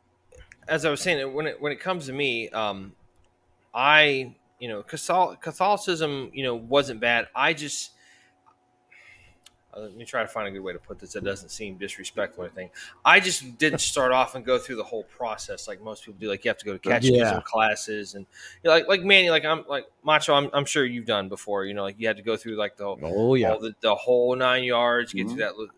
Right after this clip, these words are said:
Speaker 1: all that
Speaker 2: I,
Speaker 1: stuff.
Speaker 2: I was in my chur-, I was in my church's youth group. I was in all
Speaker 1: Yeah.
Speaker 2: that stuff, doing
Speaker 1: Yeah,
Speaker 2: all
Speaker 1: yeah,
Speaker 2: that
Speaker 1: yeah.
Speaker 2: stuff, getting confirmed and stuff.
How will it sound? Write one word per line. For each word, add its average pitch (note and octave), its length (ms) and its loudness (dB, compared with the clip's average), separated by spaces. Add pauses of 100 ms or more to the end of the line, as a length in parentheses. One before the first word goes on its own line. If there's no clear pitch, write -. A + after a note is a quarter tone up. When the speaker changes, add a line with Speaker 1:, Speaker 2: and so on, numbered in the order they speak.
Speaker 1:
all A2 180 -2
that F#2+ 100 -6
Speaker 2:
I, F2+ 80 2
Speaker 1:
stuff. G#2 240 8
Speaker 2:
I G#2+ 160 12
was B2+ 200 10
in C3+ 140 10
my C3 140 10
chur-, - 260 4
I G#2 140 8
was A#2 160 6
in A#2+ 80 4
my A#2+ 120 6
church's A#2 540 4
youth A#2 260 2
group. A#2 440 4
I G2+ 100 8
was G#2 160 6
in G#2+ 100 2
all G2+ 140 4
Speaker 1:
Yeah. G2+ 140 6
Speaker 2:
that G2 100 4
stuff, G2 320 2
doing G2+ 240 0
Speaker 1:
Yeah, G2+ 60 2
Speaker 2:
all G2 100 4
Speaker 1:
yeah, G2+ 60 6
Speaker 2:
that G2+ 80 4
Speaker 1:
yeah. - 100 0
Speaker 2:
stuff, F#2+ 220 2
getting G2+ 400 -4
confirmed F#2+ 520 -4
and F#2+ 120 -2
stuff. F#2 400 -2